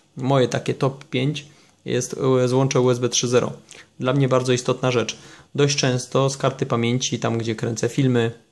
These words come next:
robię dużo zdjęć, e, swoim smartfonem, przerzucanie zdjęć, e, z, właśnie z telefonu, głównie z karty pamięci,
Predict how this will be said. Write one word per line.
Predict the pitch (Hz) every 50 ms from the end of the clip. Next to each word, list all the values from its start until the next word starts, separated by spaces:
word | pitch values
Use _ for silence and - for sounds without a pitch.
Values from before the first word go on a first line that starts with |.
| _ _ _ _ _ _ _ _ _ _ - - -
robię | - 147 135 127 123 123 120 120
dużo | 127 120 127 131
zdjęć, | 127 127 135 135 127 123 120 - - - - - - - - - _ _ -
e, | - - 131 123 117 117 117 113 113 117 113 113 113
swoim | - - - 123 120 117 117
smartfonem, | - - 120 117 120 - - 120 117 117 113 113 117 - - _ _ - - _ _ _ -
przerzucanie | - - 139 127 120 123 - - 139 139 139 135 123
zdjęć, | 113 110 110 113 117 123 131 135 131 131 127 127 - - - - -
e, | - 123 120 113 113 113 113 110
z, | 110 113 120 120 117 117 - - _ _ _ _ 247 269 220 - - - 53 50 50 - - - - - - - - - _ _ _ _ _ _ - - _ -
właśnie | - 131 135 - 139 135
z | -
telefonu, | - 123 120 117 - - 139 139 131 120 117
głównie | 110 120 117 117 113 117
z | -
karty | - 120 - - 131
pamięci, | - 117 117 123 127 127 131 - 127 120 -